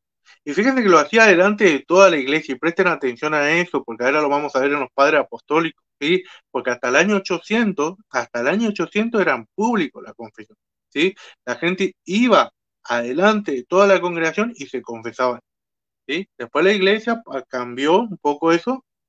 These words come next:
para que sea individual la confesión, ¿sí? Pero no deja de ser una confesión audible,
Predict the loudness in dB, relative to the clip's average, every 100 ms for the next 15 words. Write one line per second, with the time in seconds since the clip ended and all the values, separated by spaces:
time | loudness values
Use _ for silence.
0 | _ _ 0 2 2 0 0 4 2 2
1 | -10 -10 -4 2 4 4 0 -6 -8 -10
2 | -10 -12 _ _ -4 0 0 -4 -18 _
3 | _ _ _ _ -2 0 0 0 2 2
4 | 4 4 4 2 2 2 0 -2 -6 -2
5 | 0 0 -2 -4 -4 -4 -6